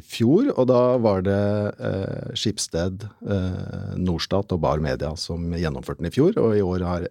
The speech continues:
N R K også blitt med. Og bakgrunnen for at vi startet var vel, vi, vi så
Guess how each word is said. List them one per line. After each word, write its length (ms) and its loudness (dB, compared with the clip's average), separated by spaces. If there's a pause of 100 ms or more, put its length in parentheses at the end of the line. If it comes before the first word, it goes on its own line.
N 160 -4
R 80 -6
K 240 -4
også 160 -10
blitt 160 -8
med. 240 -6 (720)
Og 480 6 (140)
bakgrunnen 640 4
for 220 4
at 100 -4
vi 320 4
startet 560 2
var 160 4
vel, 240 6
vi, 400 2 (400)
vi 160 4
så 540 4